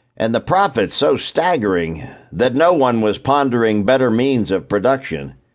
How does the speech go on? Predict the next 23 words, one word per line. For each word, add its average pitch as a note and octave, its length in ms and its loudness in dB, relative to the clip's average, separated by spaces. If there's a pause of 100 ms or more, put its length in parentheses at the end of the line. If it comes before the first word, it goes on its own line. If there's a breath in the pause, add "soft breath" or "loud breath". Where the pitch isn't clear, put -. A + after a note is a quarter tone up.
(680)
After C3 360 0
the A#2+ 160 0
initial C3 340 0
decades A2+ 540 0
when A2 180 -2
the G#2+ 80 2
sugarmen A#2 580 0
arrived A2+ 520 0
and G2 120 -2
built B2+ 220 0
their G2+ 240 0
state-of-the-art A2+ 840 -2
mills, G#2+ 460 -4 (580)
there - 100 -6
was C3+ 160 -4
not F#3 220 -2
even D3+ 240 -6
a B2+ 80 -6
great C#3+ 260 -2
effort C#3 420 -6
to A#2 140 -6
upgrade B2+ 480 -8
equipment. G2+ 640 -14